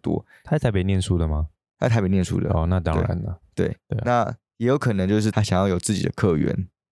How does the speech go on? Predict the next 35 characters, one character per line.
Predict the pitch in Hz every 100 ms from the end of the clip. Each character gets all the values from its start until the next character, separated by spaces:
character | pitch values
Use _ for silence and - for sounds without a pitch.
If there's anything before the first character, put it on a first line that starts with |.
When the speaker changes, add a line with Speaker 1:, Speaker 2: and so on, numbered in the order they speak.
| -
Speaker 2:
嗯 | 90
哼。 | 92 92
Speaker 1:
我 | -
不 | 104 127
知 | 123
道， | 120 107
没 | 117
有 | 113
聊 | 92
过， | 90 101
有 | 98 98
机 | 120
会 | 127 127
再 |
请 | 120 98
他 | 92 98
来 | 90
一 |
起 | 95 90
聊 | 85
聊 | 87
天 | 95 95
好 | 90 -
了。 | -
Speaker 2:
可 | - 90
以， | 82
可 | -
以， | 82
Speaker 1:
对。 | 78
Speaker 2:
可 | - 82
以， | 82
可 | - -
以。 |
Speaker 1:
那 | 117 120
他， | 117 127 123 123